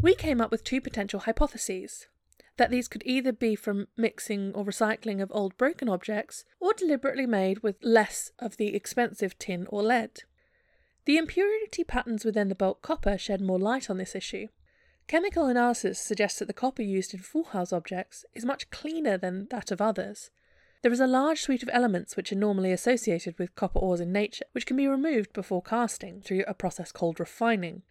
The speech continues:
These include arsenic, antimony, silver, nickel,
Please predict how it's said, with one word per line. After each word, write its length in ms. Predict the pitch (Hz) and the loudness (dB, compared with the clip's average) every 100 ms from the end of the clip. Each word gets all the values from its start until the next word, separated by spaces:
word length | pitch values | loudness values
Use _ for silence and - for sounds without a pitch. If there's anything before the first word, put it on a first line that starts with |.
| _ _ | _ _
These 220 | 277 311 403 | 2 4 2
include 400 | - 202 196 - - | 4 6 6 2 -6
arsenic, 640 | 214 190 196 233 302 - _ _ | -4 -4 -2 -2 -2 -14 _ _
antimony, 640 | 240 208 208 185 180 214 - _ _ _ | -2 0 0 -2 -2 -4 -8 _ _ _
silver, 560 | - 233 190 180 196 - _ _ - | 4 6 6 2 -4 -8 _ _ -2
nickel, 520 | 220 - - 185 | 0 0 -4 -6